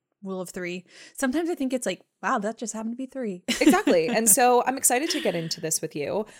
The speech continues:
Speaker 2: Um, we have
Speaker 1: Yeah.
Speaker 2: some honorable mentions at the beginning because I don't really think that we necessarily need to get into, like, really break down every single way in which three has kind of been used. But there are some that we can expand on so greatly. So we'll expand on
Speaker 1: Yeah.
Speaker 2: those. But the honorable mentions that I wrote down,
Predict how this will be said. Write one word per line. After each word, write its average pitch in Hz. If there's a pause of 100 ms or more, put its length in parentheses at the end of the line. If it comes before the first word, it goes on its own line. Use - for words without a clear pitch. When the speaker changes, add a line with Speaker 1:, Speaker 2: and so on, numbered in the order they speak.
(160)
Speaker 2:
Um, 196
we 220
have 277
Speaker 1:
Yeah. 320
Speaker 2:
some 392
honorable 247
mentions 185
at 180
the 175
beginning 160
because 170
I 170
don't 170
really 240
think 196
that 185
we 170
necessarily 160
need 156
to 165
get 156
into, 160
like, 156
really 208
break 165
down 156
every 175
single 165
way 143
in 151
which 147 (180)
three 156
has 156
kind 156
of 156
been 160
used. 151
But 185
there 196
are 202
some 214
that 233
we 208
can 190
expand 170
on 156 (300)
so 170
greatly. 101
So -
we'll 214
expand 247
on 220
Speaker 1:
Yeah. -
Speaker 2:
those. 160
But 214
the -
honorable 277
mentions 180
that 165
I 160
wrote 160
down, 147